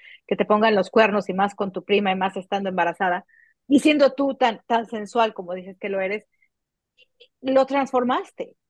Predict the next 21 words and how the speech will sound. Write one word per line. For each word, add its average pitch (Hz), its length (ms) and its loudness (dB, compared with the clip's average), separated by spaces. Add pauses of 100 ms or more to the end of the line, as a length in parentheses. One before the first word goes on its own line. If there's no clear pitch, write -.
(340)
Transformaste 262 640 -4
ya 262 180 0
en 285 80 -6
dieciséis 247 560 -4
libros 262 440 0
y 226 80 -6
viene 233 280 -2
un 240 180 -2
libro 247 300 -2
totalmente 233 720 -4
nuevo, 240 500 0
como 190 220 -12
dices 214 280 -10
tú, 226 120 -12
te, 226 140 -10
que 196 120 -12
te 175 220 -8
tuviste 202 380 -4
que 208 60 2
aventar 190 340 0
todos 208 260 2